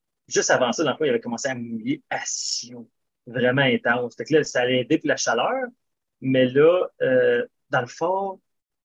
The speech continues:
euh, ma craque de fesses était toute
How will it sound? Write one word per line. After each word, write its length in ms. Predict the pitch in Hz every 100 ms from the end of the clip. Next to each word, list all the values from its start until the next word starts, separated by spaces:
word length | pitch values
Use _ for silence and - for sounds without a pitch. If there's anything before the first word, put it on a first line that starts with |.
| _ _ -
euh, 640 | 131 123 120 120 117 117 110 -
ma 140 | 131
craque 240 | 127 165 139
de 100 | 131
fesses 540 | - 277 - - - _ _ -
était 420 | 143 143 - 160 - -
toute 280 | 262 269